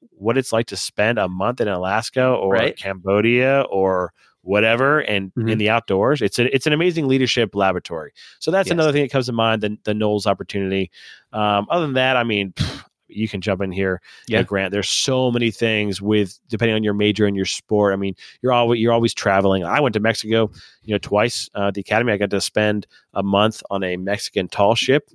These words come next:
Speaker 1: as the
Speaker 2: Mm-hmm.
Speaker 1: only, uh, American, only, uh, um, you know, Caucasian, like, on a tall ship, like, speaking Spanish, like, no one else spoke
Speaker 2: <laughs>
Speaker 1: English. And it was,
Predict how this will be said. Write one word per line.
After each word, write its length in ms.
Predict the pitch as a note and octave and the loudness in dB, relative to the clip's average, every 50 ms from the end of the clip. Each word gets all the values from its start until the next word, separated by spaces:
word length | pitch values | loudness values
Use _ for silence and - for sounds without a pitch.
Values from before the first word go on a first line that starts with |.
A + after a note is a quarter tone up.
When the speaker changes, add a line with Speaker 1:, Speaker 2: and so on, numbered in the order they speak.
| _ | _
Speaker 1:
as 220 | - F#2 F#2 F#2 G2+ | -6 -4 -4 -2 0
the 60 | A2+ A2+ | -2 -2
Speaker 2:
Mm-hmm. 60 | A2 | 0
Speaker 1:
only, 380 | G2+ G#2+ A2 A2 A2 A2 G2+ - _ - - _ _ - | 0 0 0 2 2 0 0 -2 _ -20 -20 _ _ -4
uh, 120 | F#2 F2+ F2 | -2 -2 -2
American, 600 | F#2 F#2 F#2+ F#2+ G2 A#2 A#2 - - C3+ C3 A#2+ | -2 0 0 2 2 2 0 0 0 0 2 2
only, 480 | G2 G2+ G#2+ G#2+ G#2 G2+ G2 G2 - - - | 2 2 4 2 2 2 0 -2 -4 -6 -4
uh, 320 | F2+ F2+ F2+ F2 E2+ E2 - - _ _ _ _ _ - | -2 0 0 0 0 -2 -4 -8 _ _ _ _ _ -6
um, 640 | F2+ F#2 F2+ F2 F2 E2+ E2+ E2 E2 E2 E2 D#2 _ _ _ _ _ _ _ _ - | -4 -2 0 0 0 0 0 -2 -4 -8 -14 -20 _ _ _ _ _ _ _ _ -6
you 80 | F#2+ F#2+ | -4 -2
know, 120 | F2 E2+ | -2 -2
Caucasian, 640 | - - G#2+ G#2 - - G2 F#2+ G2 F#2+ - A#2 A#2 | 0 0 0 0 0 0 0 2 2 2 2 2 2
like, 260 | A#2 G#2 F2+ F2 - - | 2 2 2 2 0 0
on 140 | F#2 G2 | 0 2
a 60 | F#2 F2+ | 0 0
tall 260 | - - E2+ F#2+ G2 | 0 0 0 0 0
ship, 240 | G2+ - C3+ C3+ A#2 | 0 0 -2 0 0
like, 140 | F2+ E2+ | 0 -2
speaking 280 | - - A2+ G#2 A2 G2 | -2 -2 -4 -2 -2 -4
Spanish, 380 | - - F#2+ A#2+ C3 G2 - - | -4 -2 0 0 0 -2 -4 -4
like, 100 | E2+ A2+ | -4 0
no 140 | G#2+ G2+ | 2 2
one 80 | A2 A2 | 2 4
else 140 | G#2+ G2+ - | 2 0 2
spoke 160 | - G#2+ G2 | 0 0 0
Speaker 2:
<laughs> 0 | |
Speaker 1:
English. 320 | G#2+ B2+ C#3+ G2+ F2 - | 2 2 0 0 0 -2
And 100 | F#2 F#2+ | 0 0
it 100 | G#2+ A#2 | 0 2
was, 280 | B2 A#2+ A2+ A#2 A2 - | 2 2 2 2 0 -4